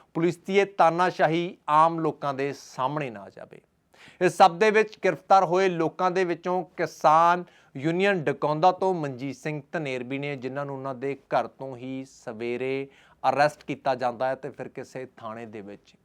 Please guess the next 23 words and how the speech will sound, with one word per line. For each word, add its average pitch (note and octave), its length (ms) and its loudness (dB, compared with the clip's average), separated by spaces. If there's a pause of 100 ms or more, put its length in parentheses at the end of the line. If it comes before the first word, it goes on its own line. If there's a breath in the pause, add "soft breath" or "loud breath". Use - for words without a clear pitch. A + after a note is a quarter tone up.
(120)
ਰੱਖਿਆ A#2 340 -10
ਜਾਂਦਾ G#2+ 300 -18
ਹੈ। - 60 -16 (800 soft breath)
ਹੁਣ G#3+ 100 4
ਮੌਕੇ F3+ 400 4
ਦੀ A3 160 2
ਸਰਕਾਰ F3 520 4
ਤੇ G3 240 0
ਸਵਾਲ F3 400 4
ਇਹ F3+ 100 0
ਖੜੇ F#3+ 280 2
ਹੁੰਦੇ E3+ 300 0
ਨੇ, F3 260 -2
ਜੋ F3+ 160 0
ਪੰਜਾਬ D3 480 4
ਨੂੰ D3+ 200 -6
ਖੁਸ਼ਹਾਲ C3+ 460 0
ਪੰਜਾਬ C3 440 -4
ਬਣਾਉਣ A2+ 360 -10
ਦੀਆਂ A2+ 380 -14
ਗੱਲਾਂ A2+ 380 -14
ਕਰਦੀ G2 260 -20
ਹੈ, - 120 -20